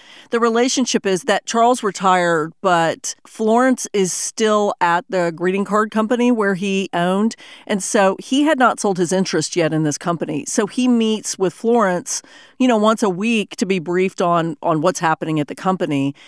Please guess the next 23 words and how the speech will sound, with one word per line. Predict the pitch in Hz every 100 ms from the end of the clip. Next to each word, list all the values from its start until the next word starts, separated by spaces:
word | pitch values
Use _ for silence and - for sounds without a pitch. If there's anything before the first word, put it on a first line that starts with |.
| - -
And | 202 208
the |
two | 208 - 262
had | 247 233 180
been | 196 196
returning | 180 175 - 226 226 208
to | -
Chicago | 165 - 185 208 240 196 175 170 170
from | - 196 175
one | 170 185
of | 185 160
their | 175 165
meetings. | 165 190 175 156 160
They | 170 170 165
had | 170
dinner | 170 165 165 165
at | 165 156
the | 156
Fargo | 180 175 170
Hotel | 165 160 165 170 160
in | 147
Sycamore, | - - 160 156
Illinois. | - 156 156 156 156 147